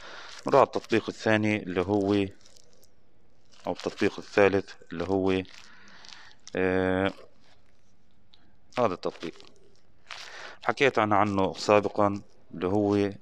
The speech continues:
جامعة العلوم الإسلامية. هذا التطبيق بيحكي عن جامعة من، آه، آه،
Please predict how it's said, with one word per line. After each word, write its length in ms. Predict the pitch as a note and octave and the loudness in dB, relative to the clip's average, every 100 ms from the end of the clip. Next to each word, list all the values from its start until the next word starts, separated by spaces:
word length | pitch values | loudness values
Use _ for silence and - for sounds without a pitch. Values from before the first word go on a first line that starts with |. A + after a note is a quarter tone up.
| - - | -20 -14
جامعة 440 | E2 G#2 A2+ A#2 F#2+ | 0 4 4 2 0
العلوم 420 | F2 F#2 G2+ G2+ | 2 4 4 2
الإسلامية. 720 | G2+ G2 - A#2+ A#2+ F2 D2+ - - - - - - - - - | -2 -4 0 0 2 -2 -4 -14 -20 -20 -20 -20 -20 -18 -10 4
هذا 180 | C3 A#2+ | 4 4
التطبيق 420 | - G#2+ B2 A#2+ - | -2 2 4 4 4
بيحكي 240 | A#2+ - | 2 4
عن 300 | G2 G2 F#2+ - | 4 4 -2 -2
جامعة 380 | F#2+ A2+ G#2+ G#2+ | 4 4 4 2
من، 400 | G#2 F#2 F#2 F2 | 0 0 -2 -2
آه، 300 | E2+ E2+ E2 - - - - - - | -4 -4 -8 -12 -14 -14 -14 -14 0
آه، 720 | F2 F2+ F2 E2+ E2+ E2+ E2 | 4 6 6 4 4 2 -2